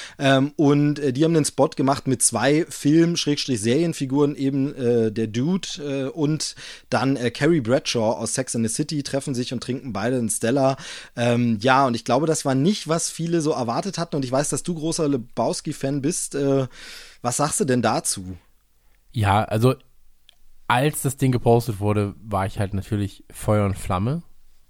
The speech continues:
Speaker 2: Also ich hab das Teil gesehen und war so, fuck yeah, der Dude ist zurück. So, er hat mich ja zum Alkohol geführt.
Speaker 1: White Russian,
Speaker 2: <laughs> Muss
Speaker 1: ja.
Speaker 2: man, muss man dazu sagen. Ich hab ja davor gar keinen harten Alkohol getrunken.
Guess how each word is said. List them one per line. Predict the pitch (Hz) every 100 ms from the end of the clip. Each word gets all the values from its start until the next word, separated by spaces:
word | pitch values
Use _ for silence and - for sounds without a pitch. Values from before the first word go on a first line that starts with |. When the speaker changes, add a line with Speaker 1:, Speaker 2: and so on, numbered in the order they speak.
| -
Speaker 2:
Also | 104
ich | 120
hab | 113
das | 107
Teil | 117 110
gesehen | 110 107
und |
war | 101 95
so, | 95 101 -
fuck | - - - - -
yeah, | - 92
der | 80
Dude | 82 73
ist | - -
zurück. | - - - - - -
So, | 95 92 - - -
er | 104
hat | 120
mich | 131
ja | 156
zum | - 107
Alkohol | 82 123 147 147
geführt. | 143 - 143 165 - - - - - 90
Speaker 1:
White | 104 143 120
Russian, | 101 - 160 208
Speaker 2:
<laughs> |
Muss | 135
Speaker 1:
ja. | 110
Speaker 2:
man, | 139 -
muss | 135 127
man | 117
dazu | 120 - 135
sagen. | - 113 156
Ich | 123
hab | 131
ja |
davor | 117 - 127
gar | 123
keinen | 123 107
harten | 107 -
Alkohol | - 123 - 110
getrunken. | 107 113 127 104